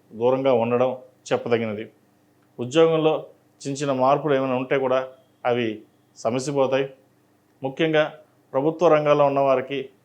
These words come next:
మంచి అవకాశాలని చెప్పొచ్చు. రాజకీయ నాయకులకి చిన్నపాటి ఇబ్బందులు ఉండే అవకాశం గోచరిస్తోంది. ఎందుకంటే ఈ కుజుడు, శని పరస్పర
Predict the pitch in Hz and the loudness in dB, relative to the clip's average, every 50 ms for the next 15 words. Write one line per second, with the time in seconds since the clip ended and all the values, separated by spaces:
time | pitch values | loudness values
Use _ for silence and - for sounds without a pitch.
0 | _ - 127 131 131 143 123 123 135 135 143 139 135 139 139 131 127 120 117 107 | _ -8 -8 -6 -2 0 0 0 2 2 0 0 0 0 -2 0 0 -2 -2 -2
1 | - 120 110 - - 135 135 - _ _ _ _ _ _ _ _ - - 120 123 | -2 -4 -4 -4 -6 -8 -8 -10 _ _ _ _ _ _ _ _ -6 2 4 4
2 | 139 151 156 156 170 160 156 151 147 139 143 143 135 135 - 147 143 139 - _ | 4 4 2 -2 -2 0 2 2 0 0 0 -2 -4 -2 -4 -4 -6 -6 -10 _
3 | _ _ _ _ _ - - 135 139 139 139 135 123 120 117 135 143 147 139 135 | _ _ _ _ _ -8 -4 -2 0 2 2 2 0 0 0 0 0 0 0 -2
4 | 127 123 120 117 117 127 123 123 131 131 113 120 120 131 123 123 120 - 127 117 | 2 2 2 2 2 0 -2 -2 -2 -2 -2 -2 -2 -2 -4 -6 -6 -4 -6 -4
5 | 117 127 135 - _ _ _ _ _ _ _ _ _ _ _ _ _ _ _ _ | -4 -6 -10 -12 _ _ _ _ _ _ _ _ _ _ _ _ _ _ _ _
6 | _ _ - 123 131 143 135 139 131 123 131 131 117 104 98 - - _ _ _ | _ _ -6 -4 -2 0 2 2 0 2 2 0 0 0 -4 -10 -18 _ _ _
7 | _ _ _ _ _ _ - 123 117 113 110 104 - - - 143 143 156 165 160 | _ _ _ _ _ _ -12 -10 -10 -10 -10 -12 -12 -6 -4 -4 0 0 2 2
8 | 165 165 165 160 - _ _ _ _ _ _ _ _ _ - - - 139 135 139 | 2 0 0 -4 -10 _ _ _ _ _ _ _ _ _ -12 -4 0 2 2 2
9 | 143 147 143 - - _ _ _ _ _ - 143 143 151 147 - 170 156 | 2 -2 -4 -8 -14 _ _ _ _ _ 2 2 2 2 2 2 4 4